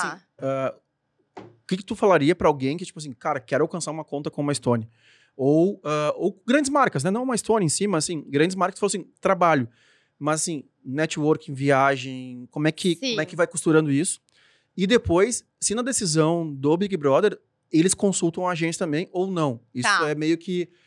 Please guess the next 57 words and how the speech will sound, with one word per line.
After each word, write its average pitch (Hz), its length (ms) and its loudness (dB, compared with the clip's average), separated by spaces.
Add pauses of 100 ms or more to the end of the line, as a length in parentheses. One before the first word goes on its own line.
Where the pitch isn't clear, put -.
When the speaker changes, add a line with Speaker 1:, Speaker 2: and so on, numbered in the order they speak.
(100)
Speaker 2:
É. 247 240 2
Speaker 1:
Porque 156 160 -8
o - 20 2
Big 165 120 0
Brother 160 220 4
é - 20 -2
uma 185 120 -2
grande 156 360 2
coisa, 127 420 0
né? 120 160 -8
Então, 269 120 -8
Speaker 2:
Nesse 311 300 2
Speaker 1:
assim - 80 -8
Speaker 2:
caso, 294 360 2
como 294 200 -2
a 311 60 -6
gente 302 220 -8
é 285 40 2
a 277 60 -2
frente 247 300 -8
de 240 100 -12
conteúdo 202 880 -8
e 202 100 -12
não 202 280 -8
de 208 140 -12
mídia, 220 340 -2
não. 208 340 -2 (180)
A 180 120 -14
gente 214 340 -12
Speaker 1:
Uhum. 233 60 -8
Speaker 2:
recebeu 214 440 -4
a 220 60 -8
informação 269 640 -4
que 359 80 -10
eles 311 140 -8
seriam 220 260 -4
patrocinadores. 240 960 -2 (420)
E 359 100 0
aí 339 120 4
a 294 60 4
gente 302 280 -4
entrou 349 460 2
no, 320 380 -6
no 269 240 -6
comitê, 247 500 -2
né? 247 320 -2
No, 220 160 -8
no 208 300 -12
grupo 214 480 -8 (480)
que 381 100 0
tomava 330 380 4
as 302 60 -4
decisões 285 460 -6
sobre 240 280 -4
o - 20 -10
Big 240 200 -10
Brother. 240 440 0